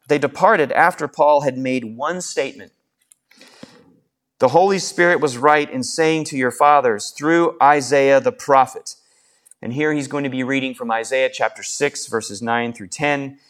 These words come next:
which is also quoted by Jesus in the Gospels, including Matthew thirteen. Uh, as you read this, read it poetically,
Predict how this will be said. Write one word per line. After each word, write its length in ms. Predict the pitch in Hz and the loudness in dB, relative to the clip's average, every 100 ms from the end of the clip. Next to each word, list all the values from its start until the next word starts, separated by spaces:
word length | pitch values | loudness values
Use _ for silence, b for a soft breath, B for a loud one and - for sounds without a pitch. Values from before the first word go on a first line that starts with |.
| b b | b b
which 160 | 107 120 | -12 -2
is 100 | 139 | 2
also 320 | 143 - 127 | 2 0 -4
quoted 380 | - 135 127 110 | 0 0 0 -2
by 160 | 104 | -4
Jesus 540 | 98 147 143 139 135 - | -4 -4 -2 -4 -6 -8
in 180 | 127 | -6
the 80 | 120 | -2
Gospels, 560 | 110 123 123 120 120 117 | 2 2 2 -4 -4 -6
including 360 | 104 127 107 | -8 -8 -8
Matthew 360 | 104 113 110 98 | -2 -2 -2 -10
thirteen. 640 | 117 90 - 113 98 90 _ _ _ _ _ _ B B B B B | -8 -8 -8 -10 -10 -14 _ _ _ _ _ _ B B B B B
Uh, 100 | 127 | 2
as 220 | 139 165 | 4 4
you 120 | 175 160 | 2 0
read 360 | 190 226 214 | 2 2 4
this, 300 | 165 156 - | 2 2 0
read 240 | 139 214 262 | -4 -2 0
it 160 | - | -2
poetically, 840 | - 185 175 170 160 160 113 101 | 2 4 6 6 2 -2 -6 -6